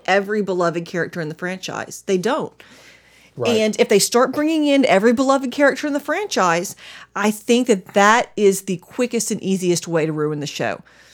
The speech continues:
Speaker 2: Well, right. It, it's like, <clears throat> I always think about that, like the old, the, the first real run of Batman movies,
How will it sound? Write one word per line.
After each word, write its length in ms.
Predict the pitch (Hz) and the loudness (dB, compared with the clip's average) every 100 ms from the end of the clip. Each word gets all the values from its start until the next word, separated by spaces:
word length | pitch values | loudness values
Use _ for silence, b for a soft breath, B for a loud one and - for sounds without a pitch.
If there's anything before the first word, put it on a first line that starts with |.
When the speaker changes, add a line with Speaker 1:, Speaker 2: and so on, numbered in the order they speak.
| b b _ _ _ _ b b b b | b b _ _ _ _ b b b b
Speaker 2:
Well, 180 | 247 190 | 2 4
right. 400 | 156 160 147 - | 6 6 6 4
It, 200 | 196 208 | 4 6
it's 240 | 208 214 - | 4 2 2
like, 460 | 214 202 139 - _ _ | 4 4 2 -6 _ _
<clears throat> 200 | - - | -20 -16
I 440 | - 214 202 185 196 | -8 -2 -2 2 4
always 260 | 226 196 | 6 4
think 220 | - 190 170 | 4 2 2
about 320 | 147 135 131 | 2 2 2
that, 180 | 143 147 | 2 4
like 240 | 151 147 | 0 2
the 240 | 170 147 | 0 2
old, 380 | 147 175 180 147 | 4 6 6 2
the, 160 | 160 143 | 0 0
the 180 | 139 135 | -2 -4
first 540 | - 185 185 170 - | 0 4 4 2 0
real 280 | 160 156 139 | 2 4 4
run 220 | 135 127 | 2 2
of 100 | 98 | 0
Batman 460 | 107 110 110 104 98 | -2 -2 -4 -8 -8
movies, 500 | 98 92 90 - | -10 -10 -14 -16